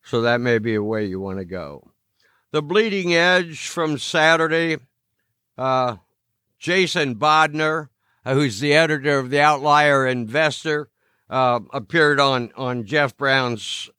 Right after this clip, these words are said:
uh, newsletter, and, uh, he has a lot of things to share. Uh, he spent over fourteen years on Wall Street and another four years in the city, London's Wall Street. And he's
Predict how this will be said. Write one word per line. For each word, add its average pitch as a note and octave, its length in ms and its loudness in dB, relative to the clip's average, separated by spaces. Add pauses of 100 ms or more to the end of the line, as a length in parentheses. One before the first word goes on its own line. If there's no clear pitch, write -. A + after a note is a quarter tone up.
(140)
uh, A#2 420 -2
newsletter, C#3+ 800 0 (720)
and, C3 420 0
uh, B2+ 200 -2 (640)
he - 80 -4
has F3 180 2
a D#3 60 0
lot D#3+ 260 4
of C#3 80 -4
things D3+ 460 0
to A#2+ 120 -8
share. D#3 680 0 (400)
Uh, B2+ 320 2 (460)
he D3 120 -4
spent F3 320 2
over E3 240 4
fourteen D#3+ 540 -2
years D3+ 320 0
on C#3 120 -4
Wall C#3+ 280 0
Street D3 320 -2
and C3 140 0
another C#3+ 260 2
four C#3 300 -2
years C3+ 400 0
in C3+ 180 -2
the A#2 160 0
city, C#3+ 480 2
London's B2 760 2
Wall A2+ 300 -4
Street. B2 460 -4 (760)
And C#3+ 380 2
he's D3 400 0